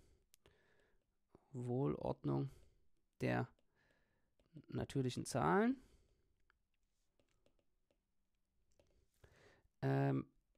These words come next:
es existiert ein kleinstes Element in,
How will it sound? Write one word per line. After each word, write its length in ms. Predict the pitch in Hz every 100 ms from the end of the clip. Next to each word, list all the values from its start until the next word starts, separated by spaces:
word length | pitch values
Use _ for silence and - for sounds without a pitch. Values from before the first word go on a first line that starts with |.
| _
es 200 | 127 131
existiert 520 | - - 135 - 139
ein 260 | 123 113 120 - _ _ -
kleinstes 580 | 123 120 143 - 123
Element 580 | - 123 123 139 240 - - _ _ _ _ _ _ _ _ _ _ _ _ _ _ _ _ _ _ _ _ _ _ _ _ _ _ _ _ _ _ _ _ _ _ _ _ _ _ _ _ _ _ _ _ _ _ _
in, 300 | - 135 127